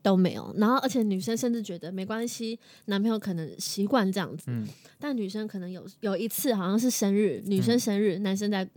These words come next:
Speaker 1: 好像，反正他们没有碰面啦。
Speaker 2: 啊。
Speaker 1: 女生就打电话给他，
Speaker 2: 啊。
Speaker 1: 有点在提醒他说：
Speaker 2: 啊。
Speaker 1: “哎，我，我今天生日。”这样。
Speaker 2: 啊，啊，啊。
Speaker 1: 男生说：“哦，是哦，你都要，要过这种那么幼稚的东西吗？”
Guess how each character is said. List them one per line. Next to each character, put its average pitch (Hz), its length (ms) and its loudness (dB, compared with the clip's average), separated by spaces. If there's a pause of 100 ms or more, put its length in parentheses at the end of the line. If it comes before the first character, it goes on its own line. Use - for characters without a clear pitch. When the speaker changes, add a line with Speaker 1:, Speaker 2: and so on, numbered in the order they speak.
(140)
Speaker 1:
好 185 140 -4
像， 220 220 -2 (300)
反 220 100 -2
正 233 60 4
他 311 80 2
们 277 60 2
没 233 120 4
有 220 60 6
碰 208 260 -2
面 196 180 -4
啦。 71 160 -14
Speaker 2:
啊。 110 240 -4 (140)
Speaker 1:
女 208 120 -4
生 214 160 -6
就 233 80 0
打 220 200 -12
电 202 120 -6
话 196 120 -4
给 - 160 -12
他， - 180 -16 (160)
Speaker 2:
啊。 107 180 -6 (440)
Speaker 1:
有 113 120 0
点 196 140 -2
在 196 100 -4
提 185 240 -4
醒 - 240 -2
他 196 200 -8
说： 113 80 -4
Speaker 2:
啊。 - 180 -4
Speaker 1:
“哎， 202 80 -2
我， 190 240 -6
我 185 80 -8
今 202 180 -6
天 190 160 -2
生 175 220 -4
日。” 165 340 -2
这 120 80 -2
样。 110 80 -2
Speaker 2:
啊， 107 100 -6
啊， 98 140 -10
啊。 - 160 -14
Speaker 1:
男 196 140 2
生 208 180 4
说 180 320 -4 (840)
：“哦， 196 200 2
是 196 320 -4
哦， 139 280 -6 (760)
你 196 140 4
都 233 140 2
要， 294 160 0
要 262 160 0
过 254 200 2
这 208 100 0
种 180 340 -2
那 233 100 2
么 190 160 4
幼 190 160 4
稚 175 180 -4
的 - 100 -2
东 - 220 -6
西 - 280 -6
吗？” 202 220 -10